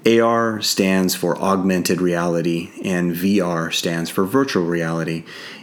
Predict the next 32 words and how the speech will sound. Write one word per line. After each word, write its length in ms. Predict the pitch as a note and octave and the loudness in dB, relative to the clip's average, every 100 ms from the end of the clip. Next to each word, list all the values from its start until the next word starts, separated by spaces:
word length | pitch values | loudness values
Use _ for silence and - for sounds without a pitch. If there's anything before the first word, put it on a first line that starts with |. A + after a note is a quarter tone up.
| - | -4
And, 480 | F#2+ F#2+ F#2+ F#2+ F2+ | 0 2 4 4 4
um, 380 | F2 F2 F2 E2 | 2 2 0 2
there's 160 | A#2 | 2
been 120 | D#3 | 4
a 40 | E3 | 4
lot 140 | D3 | 4
of 80 | C3+ | 4
discussion 480 | A#2 - G#2+ A2 G2+ | 2 2 2 4 2
lately. 260 | G2+ G2 | 4 4
A 40 | F#2 | 4
lot 140 | F#2+ | 2
of 100 | F#2+ | 2
tech 180 | - - | 0 0
companies 340 | G2+ F#2 F#2+ | 0 2 2
have 80 | F2+ | 2
been 140 | F#2 F2+ | 2 2
in 60 | |
the 60 | F#2 | 4
news. 640 | F#2 F#2 F#2 F2 - - E2+ | 4 4 2 2 0 -2 -4
Um, 500 | E2+ E2 D#2+ D#2 - | -4 -2 -4 -6 -4
companies 340 | - G2+ G2 F#2 | 0 2 2 2
like 140 | F2 | 0
Snapchat 880 | - G2 F2+ E2+ - F2+ E2+ - - | 0 0 0 -2 -2 0 -2 -6 -6
or 100 | E2+ | -2
Snap 480 | - G2 F#2 F2 - | 0 2 0 -2 -4
Inc 360 | F#2 F#2 F#2 | 0 0 0
as 160 | E2+ E2 | -2 -2
their 120 | E2 | -4
parent 320 | - F2+ F2+ F2 | -4 -2 -2 -2
company 340 | F#2 E2+ F2 | -2 0 -2
going 500 | E2+ F2 F2+ E2+ E2 - - - - | 0 0 0 0 -4 -10 -18 -12 0
public 500 | B2 A#2 A2+ - | 2 2 0 -4